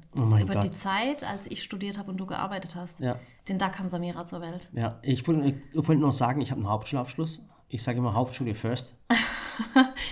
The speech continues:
Speaker 2: Aber ich glaub, Schatz, komm, wir haben jetzt uns eine halbe Stunde unterhalten.
Speaker 1: Ja, und alles
Speaker 2: Wir
Speaker 1: wieder
Speaker 2: dürfen es nicht
Speaker 1: aufgekramt.
Speaker 2: übertreiben, aber es war doch echt
Speaker 1: Ja.
Speaker 2: schön. Es war wie so ein,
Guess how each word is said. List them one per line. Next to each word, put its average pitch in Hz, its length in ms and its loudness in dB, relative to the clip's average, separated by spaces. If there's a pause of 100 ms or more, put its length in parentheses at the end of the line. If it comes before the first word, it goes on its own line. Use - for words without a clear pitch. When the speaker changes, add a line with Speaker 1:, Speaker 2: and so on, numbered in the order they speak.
(140)
Speaker 2:
Aber 226 140 8
ich 226 100 0
glaub, 214 160 -2
Schatz, 208 260 -2
komm, 208 120 -2
wir 196 80 0
haben 190 80 0
jetzt - 180 -4
uns 190 160 -6
eine 190 100 -4
halbe 196 200 0
Stunde 190 320 -2
unterhalten. 180 600 -4 (340)
Speaker 1:
Ja, 123 140 2
und 147 260 0
alles 165 220 8
Speaker 2:
Wir 233 80 10
Speaker 1:
wieder 156 80 10
Speaker 2:
dürfen 147 200 10
es 220 60 4
nicht 127 80 8
Speaker 1:
aufgekramt. 117 280 6
Speaker 2:
übertreiben, 247 240 6
aber - 120 2
es - 160 -4
war 175 100 -2
doch 160 100 -10
echt - 200 -8
Speaker 1:
Ja. 277 80 2
Speaker 2:
schön. 311 120 2
Es - 120 0
war 180 100 0
wie 185 40 2
so 220 120 -2
ein, 233 100 -2